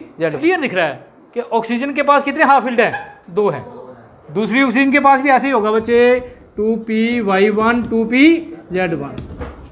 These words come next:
It mean, जहाँ से क्लियर दिख रहा है कि ऑक्सीजन दो ही बांडे बना सकती है।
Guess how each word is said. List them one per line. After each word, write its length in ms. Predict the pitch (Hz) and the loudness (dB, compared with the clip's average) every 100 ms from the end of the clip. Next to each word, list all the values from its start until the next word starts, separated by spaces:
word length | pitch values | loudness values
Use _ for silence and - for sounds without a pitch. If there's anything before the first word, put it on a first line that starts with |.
| - - 240 | -20 -8 -6
It 180 | 254 | -2
mean, 260 | 269 330 254 127 - - _ _ 165 | 2 2 2 -4 -14 -20 _ _ -6
जहाँ 280 | 170 302 | 2 2
से 120 | 311 311 | 2 0
क्लियर 280 | 302 330 | 0 0
दिख 140 | 277 208 | 0 0
रहा 120 | 226 | 2
है 60 | 262 | 2
कि 60 | |
ऑक्सीजन 400 | 302 277 240 285 | 0 -4 -6 -4
दो 120 | 254 160 | 2 2
ही 80 | |
बांडे 200 | 240 202 | 2 0
बना 180 | 196 180 | 0 -2
सकती 280 | 156 135 139 | -6 -10 -12
है। 100 | 120 | -14